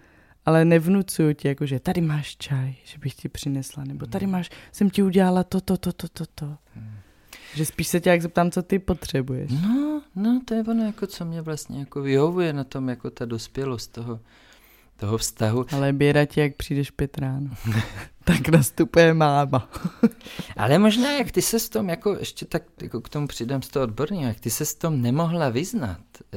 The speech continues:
Speaker 2: jestli je to vlastně dětský nebo, nebo dospělý, tak se nevylučuje, že se v tom může vy-, míchat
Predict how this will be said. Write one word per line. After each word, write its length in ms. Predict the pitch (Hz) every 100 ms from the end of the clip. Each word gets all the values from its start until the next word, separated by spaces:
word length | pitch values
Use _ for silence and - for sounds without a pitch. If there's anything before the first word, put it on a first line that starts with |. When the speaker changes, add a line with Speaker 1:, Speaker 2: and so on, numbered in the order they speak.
| -
Speaker 2:
jestli 380 | 110 - 127 143
je 80 |
to 180 | 143 151
vlastně 400 | 143 123 143 135
dětský 460 | 104 107 - 95 139
nebo, 340 | 135 127 131 - - - - - 107
nebo 240 | 107 120
dospělý, 560 | 107 98 - 160 175 107
tak 180 | 107 - - - 87 -
se 200 | - 117
nevylučuje, 640 | 113 110 175 262 - 131
že 100 | 107
se 180 | 104 117
v 60 | -
tom 160 | 113
může 300 | 107 104 110
vy-, 160 | 117 104 -
míchat 480 | 113 101 - 92 98